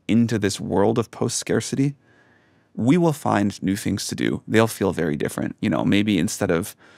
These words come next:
solving malaria, you're deciding which galaxy you'd like and how, what you're gonna do with it. I'm confident we're never gonna run out of problems, and we're never gonna run out of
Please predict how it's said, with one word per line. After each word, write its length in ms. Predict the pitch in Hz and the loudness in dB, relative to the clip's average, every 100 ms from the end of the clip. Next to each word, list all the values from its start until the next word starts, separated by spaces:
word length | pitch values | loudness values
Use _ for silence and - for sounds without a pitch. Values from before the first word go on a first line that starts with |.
| - _ _ | -20 _ _
solving 400 | - - 101 87 | -6 -2 0 2
malaria, 420 | 87 78 87 80 87 | 2 2 2 2 0
you're 200 | 92 - _ - | -2 -6 _ -10
deciding 440 | - - 98 82 | -4 -2 -2 0
which 160 | 76 - | -2 0
galaxy 400 | - - - 90 | 0 0 -2 -2
you'd 160 | 80 | -2
like 280 | 52 58 - | 0 -2 -2
and 160 | - - | -4 -4
how, 160 | - | -4
what 160 | - 82 | -2 -2
you're 80 | 71 | 0
gonna 140 | 95 | -2
do 180 | 98 76 | 0 0
with 180 | 71 - | 0 0
it. 160 | - - - | -4 -4 0
I'm 160 | 120 | 2
confident 500 | 113 - 185 151 117 107 | 2 0 -2 0 -2 0
we're 100 | 101 | 2
never 260 | 104 98 | 0 0
gonna 180 | 90 90 | -2 -2
run 140 | 87 | -2
out 100 | 90 | -2
of 120 | 62 - | -6 -6
problems, 640 | 87 - 55 127 - - _ - - _ - | -4 -4 -4 -6 -6 -8 _ -20 -20 _ -2
and 200 | 101 101 | 0 4
we're 80 | 101 | 4
never 240 | 104 110 | 4 2
gonna 160 | 104 95 | 2 0
run 220 | 92 95 | 2 2
out 140 | 90 | 2
of 180 | 80 - | 0 -2